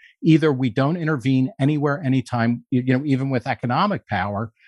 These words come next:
or we have to be the world's policeman. And I, I, you know, Biden is clearly, I mean, he's, he's the last gasp of so much in the twentieth century. And I, I don't mean that just totally critically. It's just, you know, the world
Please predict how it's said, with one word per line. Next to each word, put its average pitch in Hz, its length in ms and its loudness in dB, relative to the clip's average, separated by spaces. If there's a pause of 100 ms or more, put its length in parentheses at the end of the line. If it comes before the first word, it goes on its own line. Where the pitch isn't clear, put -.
(200)
or 143 320 6
we 127 220 0
have 127 260 -2
to 131 80 -6
be 123 80 0
the 113 80 -4
world's 107 300 -4
policeman. 104 680 -4 (100)
And 123 200 2
I, 127 200 -2
I, - 40 -8
you 131 100 2
know, 127 80 0
Biden 131 420 0
is 120 120 -6
clearly, 135 560 0 (280)
I - 60 0
mean, 156 140 4
he's, 165 320 -2 (100)
he's - 300 0
the 202 100 0
last 147 580 -2
gasp 104 540 -2 (400)
of 131 160 2
so 151 380 -2
much 131 420 -4
in 117 120 -4
the 107 80 -2
twentieth 113 440 -2
century. 110 400 -4
And 110 80 -2
I, 139 180 -2
I 156 120 0
don't 196 340 -2
mean 165 200 0
that 131 180 -2
just - 260 -8
totally 135 400 -2
critically. 120 500 -6
It's 107 140 -8
just, - 240 -4 (400)
you 160 80 4
know, 160 60 4
the 131 160 0
world 165 420 -2